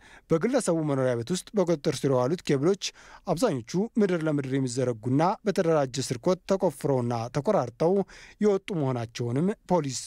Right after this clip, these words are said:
በመግለጫው አስታውቋል። እነዚህ ኬብሎች መንግስትን በከፍተኛ ደረጃ ለኪሳራ የሚዳርጉ መሆናቸውንም በዚህ የተደራጀ ዘረፋ ውስጥ የተሳተፈውን ግለሰብ ጨምሮ ሌሎች ተጠርጣሪዎችንም በቁጥጥር ስር ለማዋል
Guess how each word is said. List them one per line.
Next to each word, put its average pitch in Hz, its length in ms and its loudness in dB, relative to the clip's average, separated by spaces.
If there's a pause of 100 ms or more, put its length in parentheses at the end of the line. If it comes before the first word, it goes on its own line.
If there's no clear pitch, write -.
በመግለጫው 156 520 0
አስታውቋል። 113 560 -4 (440)
እነዚህ 208 320 2
ኬብሎች 143 420 -2 (140)
መንግስትን 165 500 0 (260)
በከፍተኛ 156 500 0
ደረጃ 120 300 -4 (220)
ለኪሳራ 190 400 0
የሚዳርጉ 127 480 -2
መሆናቸውንም 120 680 0 (500)
በዚህ 170 220 0
የተደራጀ 180 500 0
ዘረፋ 135 360 -2
ውስጥ 185 200 -2
የተሳተፈውን 139 800 -2
ግለሰብ 139 440 -2
ጨምሮ 127 340 -2 (200)
ሌሎች 185 280 2
ተጠርጣሪዎችንም 143 920 -2 (140)
በቁጥጥር 165 520 -2
ስር 143 180 -4
ለማዋል 131 400 0